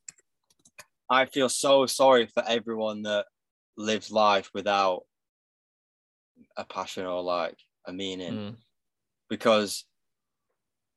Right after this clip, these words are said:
Speaker 1: whe-, so for me, if you have a passion that's so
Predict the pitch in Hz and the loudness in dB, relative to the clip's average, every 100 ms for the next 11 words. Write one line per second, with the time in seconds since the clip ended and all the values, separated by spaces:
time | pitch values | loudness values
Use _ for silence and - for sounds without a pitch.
0 | _ - 113 139 156 - - 147 127 143 | _ -14 2 2 2 -4 2 4 4 2
1 | 151 147 139 127 143 131 151 135 - 151 | 4 4 2 -2 0 2 2 2 0 -2
2 | - - 113 113 - - 151 135 123 113 | 0 -4 -4 -6 -6 -2 4 6 6 4